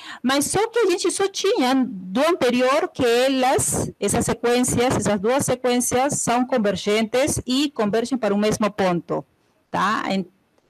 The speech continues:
sim, eu, só, essa é a última linha que eu estou aqui. Sim.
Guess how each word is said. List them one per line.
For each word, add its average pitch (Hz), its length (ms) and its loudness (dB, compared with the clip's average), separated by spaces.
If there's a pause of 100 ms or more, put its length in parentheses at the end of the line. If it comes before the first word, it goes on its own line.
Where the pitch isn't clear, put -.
sim, - 200 -2
eu, 247 140 2 (300)
só, 302 140 0 (160)
essa 269 260 0
é 262 140 2
a - 20 2
última 262 300 2
linha 240 200 2
que - 80 -4
eu - 20 0
estou 214 180 0
aqui. 175 400 -2 (1040)
Sim. 208 540 -2